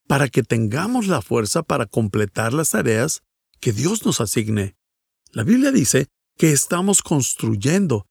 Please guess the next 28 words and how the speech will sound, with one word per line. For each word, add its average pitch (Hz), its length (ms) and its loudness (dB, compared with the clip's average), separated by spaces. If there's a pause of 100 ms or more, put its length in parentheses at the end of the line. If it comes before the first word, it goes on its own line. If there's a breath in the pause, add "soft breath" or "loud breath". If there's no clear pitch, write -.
(240)
pero 107 160 -2
la 104 120 2
Biblia 117 320 4
también 147 420 0
dice 117 380 2 (280)
que 151 200 6
estamos 139 580 2
en 131 120 2
una 147 220 2
batalla 139 460 0
espiritual. - 800 -2 (720)
No 196 160 2
vas 277 160 0
a 294 60 -2
tener 196 300 2
mucho 220 380 4
éxito 180 520 2 (200)
construyendo 151 840 2
tu 135 160 0
vida 156 460 2 (340)
o 156 160 4
ganando 151 480 4
batallas 131 640 2 (180)
si 175 320 4
las 131 280 4
enfrentas 175 640 2
con 117 220 2
hambre. 196 420 0